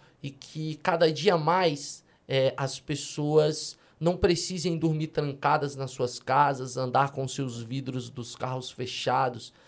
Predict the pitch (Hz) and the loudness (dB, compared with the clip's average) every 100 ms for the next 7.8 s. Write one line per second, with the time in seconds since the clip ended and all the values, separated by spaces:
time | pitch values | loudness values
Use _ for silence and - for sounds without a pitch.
0 | _ - 139 139 165 156 160 - - 151 | _ -2 -2 0 2 2 2 -4 2 4
1 | 151 - 151 143 143 143 139 143 131 117 | 4 0 -2 2 2 2 4 4 2 -6
2 | 131 143 - - - _ - 117 131 131 | -4 -4 -6 -16 -20 _ -6 -2 0 2
3 | 123 - - 139 131 - 127 123 123 117 | 0 -2 0 2 2 0 -2 2 2 0
4 | 117 117 123 143 143 139 - _ - 139 | -4 0 2 2 0 -4 -14 _ -8 -4
5 | 139 139 143 139 143 123 123 120 139 135 | -2 -2 -2 -2 -6 -6 -10 -8 -8 -2
6 | 123 127 127 120 - - 127 135 - - | 0 0 -2 -6 -8 0 2 2 -2 -20
7 | - _ _ - 147 147 143 131 | -20 _ _ -10 -6 -4 -2 -4